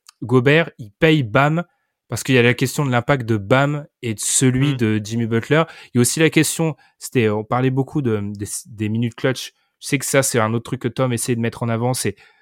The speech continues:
Speaker 1: euh, le fait que Tyler Herro joue beaucoup dans les minutes clutch parce que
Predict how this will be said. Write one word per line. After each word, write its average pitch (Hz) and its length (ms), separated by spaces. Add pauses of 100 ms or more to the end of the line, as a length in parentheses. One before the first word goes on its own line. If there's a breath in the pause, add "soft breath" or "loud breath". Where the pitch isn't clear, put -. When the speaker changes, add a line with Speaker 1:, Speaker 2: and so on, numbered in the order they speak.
(220 soft breath)
Speaker 1:
euh, 120 280
le 135 160
fait 143 220
que - 80
Tyler 135 460
Herro 131 200
joue 113 200
beaucoup 131 340
dans 135 80
les 120 100
minutes 120 280
clutch 135 160
parce - 160
que 107 80